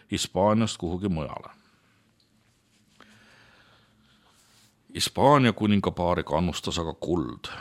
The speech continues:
Columbus saadeti uutele Atlandi ookeani ületavatele ekspeditsioonidele.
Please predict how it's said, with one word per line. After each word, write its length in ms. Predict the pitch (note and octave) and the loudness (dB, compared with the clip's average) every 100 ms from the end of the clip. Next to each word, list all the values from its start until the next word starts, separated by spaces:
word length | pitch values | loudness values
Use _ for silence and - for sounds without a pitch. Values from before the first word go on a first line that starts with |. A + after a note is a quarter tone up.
| - | -12
Columbus 460 | - A2 C#3+ D3 C3+ | -4 0 2 2 2
saadeti 380 | C3+ C3+ C3+ - | 4 4 2 2
uutele 560 | B2 B2+ A2+ G#2+ G2 G2 | 4 4 2 0 2 2
Atlandi 420 | G2 G2+ F#2+ F#2 | 0 -4 -4 -2
ookeani 420 | G2 G2+ - F2 | -2 -2 -4 -2
ületavatele 640 | F#2+ G2 - F#2 E2+ F2+ F2 | 0 0 -2 -6 -4 -4 -6
ekspeditsioonidele. 920 | - F#2+ G2 - C#2+ C#2 B1+ - | -6 -10 -8 -8 -8 -10 -14 -20